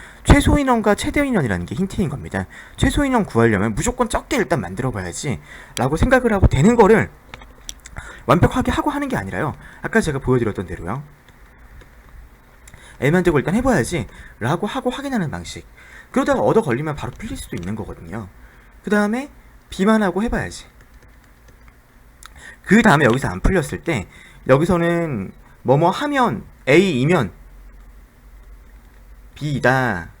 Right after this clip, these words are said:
라는 거니까요. A를 성립 안 시키는, 아까 전에 제가 이야기 드렸지 않습니까? 마지막에 모두 참석하는 조건 가지고요. 우리는 무조건 참석할 거를 만드니까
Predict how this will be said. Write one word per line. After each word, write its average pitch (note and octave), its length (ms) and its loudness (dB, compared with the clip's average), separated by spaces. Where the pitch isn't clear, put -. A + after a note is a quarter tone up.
라는 C3 280 0
거니까요. F#2+ 640 -8
A를 A3+ 480 2
성립 E4+ 380 -4
안 G#2+ 180 -8
시키는, C#4 580 -10
아까 C#3+ 180 -4
전에 D#3+ 140 -6
제가 C3 140 -4
이야기 G2+ 160 -4
드렸지 F#2+ 260 -12
않습니까? F2+ 460 -14
마지막에 D3 600 0
모두 C#3 260 0
참석하는 B3+ 480 -6
조건 F#2+ 260 -10
가지고요. - 360 -14
우리는 G3 280 0
무조건 F3 300 -6
참석할 D4+ 480 -8
거를 G3+ 240 -2
만드니까 F#2+ 680 -6